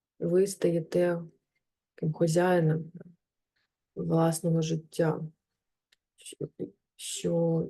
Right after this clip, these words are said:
ви маєте право обирати, що ви відповідальні за своє життя,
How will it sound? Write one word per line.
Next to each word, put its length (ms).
ви 160
маєте 500
право 680
обирати, 720
що 220
ви 100
відповідальні 840
за 140
своє 340
життя, 540